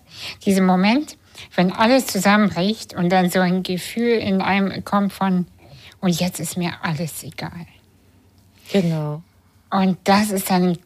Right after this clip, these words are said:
Speaker 1: ein, ein super Gefühl, das kenne ich ganz gut von mir. Und aus diesem, ey, jetzt ist so egal, weil was soll mir jetzt schon noch passieren? Es ist
Speaker 2: Mhm.
Speaker 1: alles kaputt gegangen. Und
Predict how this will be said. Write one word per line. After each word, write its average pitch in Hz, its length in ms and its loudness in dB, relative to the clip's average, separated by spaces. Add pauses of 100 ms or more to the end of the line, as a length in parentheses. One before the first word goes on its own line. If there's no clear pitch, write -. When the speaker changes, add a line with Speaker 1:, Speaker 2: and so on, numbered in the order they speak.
Speaker 1:
ein, - 160 -10
ein 180 220 2
super 190 300 0
Gefühl, 185 460 -2
das - 340 -4
kenne 185 260 0
ich 175 140 -4
ganz 170 260 -4
gut 202 220 -6
von 175 200 -4
mir. 185 260 0 (880)
Und 185 220 4
aus 165 160 -2
diesem, 190 580 2 (200)
ey, 175 420 -2 (440)
jetzt 214 380 0
ist - 380 -6 (400)
so 202 360 2
egal, 190 640 2 (580)
weil 175 440 4
was 196 200 2
soll 226 140 2
mir 208 180 4
jetzt 202 380 2
schon 202 160 2
noch 185 180 0
passieren? 175 680 -4 (680)
Es - 140 -10
ist 196 180 -4
Speaker 2:
Mhm. 196 100 -4
Speaker 1:
alles 190 320 2
kaputt - 420 -8
gegangen. 175 460 -10 (840)
Und 180 480 4